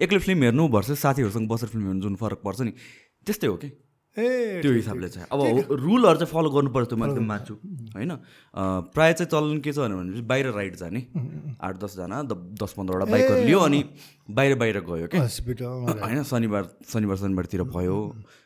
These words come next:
Speaker 1: अनि specially, अम, ठुल्ठुलो बाइकहरू क्या, चार सय,
Speaker 2: उम्।
Speaker 1: छ सय, आठ सय
Speaker 2: आठ सय
Speaker 1: सिसीको बाइकहरू।
Speaker 2: अँ।
Speaker 1: हो, त्यो त आफ्नो त्यो फिल नै अर्कै हुन्छ, अनि
Speaker 2: अर्कै
Speaker 1: त्यो चाहिँ
Speaker 2: हुन्छ।
Speaker 1: आउँछ के?
Speaker 2: ए, राइट।
Speaker 1: खासमा चाहिँ त्यो हो। तर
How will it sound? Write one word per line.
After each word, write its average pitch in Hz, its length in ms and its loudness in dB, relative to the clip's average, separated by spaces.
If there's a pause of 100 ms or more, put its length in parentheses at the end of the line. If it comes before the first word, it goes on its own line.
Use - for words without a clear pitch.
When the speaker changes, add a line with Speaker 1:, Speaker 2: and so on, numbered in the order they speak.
(100)
Speaker 1:
अनि 110 360 -2
specially, 160 640 4
अम, 90 640 2 (640)
ठुल्ठुलो 175 300 6
बाइकहरू 110 360 0
क्या, 151 120 -10
चार - 200 -16
सय, - 160 -8
Speaker 2:
उम्। 127 80 -2
Speaker 1:
छ 107 100 -6
सय, 110 180 -6
आठ 107 180 -6
सय 104 80 -12
Speaker 2:
आठ 156 140 -2
सय 104 80 -4
Speaker 1:
सिसीको 92 180 -2
बाइकहरू। 87 260 -4
Speaker 2:
अँ। 101 100 -12 (320)
Speaker 1:
हो, 82 120 -4
त्यो 160 220 -2
त 175 60 -2
आफ्नो 131 500 -2
त्यो 117 160 -8
फिल 170 380 2
नै 180 80 4
अर्कै 139 260 2
हुन्छ, 110 220 0
अनि 151 80 2
Speaker 2:
अर्कै 117 140 2
Speaker 1:
त्यो 117 120 2
चाहिँ 92 200 0
Speaker 2:
हुन्छ। 90 160 -4
Speaker 1:
आउँछ 95 80 -4
के? - 380 -10
Speaker 2:
ए, 131 180 -10
राइट। 110 140 -18
Speaker 1:
खासमा 120 220 -4
चाहिँ - 100 -12
त्यो 104 140 0
हो। 92 60 -2
तर 123 520 0